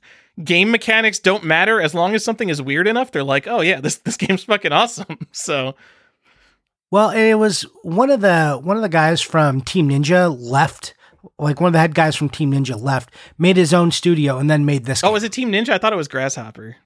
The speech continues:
Speaker 2: No, no, the guy from Team
Speaker 1: Oh,
Speaker 2: Nin-,
Speaker 1: Itagaki?
Speaker 2: Ninja
Speaker 1: Is he
Speaker 2: left.
Speaker 1: who made it?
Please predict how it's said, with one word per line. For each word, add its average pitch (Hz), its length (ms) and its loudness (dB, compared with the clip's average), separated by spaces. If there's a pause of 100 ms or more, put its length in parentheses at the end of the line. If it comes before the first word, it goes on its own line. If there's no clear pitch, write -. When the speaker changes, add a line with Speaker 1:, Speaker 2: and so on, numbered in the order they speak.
(260)
Speaker 2:
No, 196 140 2
no, 156 220 2
the 151 200 -4
guy 180 320 2
from 185 240 -6
Team - 180 2
Speaker 1:
Oh, 185 60 2
Speaker 2:
Nin-, 185 160 2
Speaker 1:
Itagaki? 147 440 0
Speaker 2:
Ninja - 60 -4
Speaker 1:
Is 147 140 -4
he 135 60 0
Speaker 2:
left. - 120 2
Speaker 1:
who 277 60 -2
made 269 220 -2
it? 311 200 -6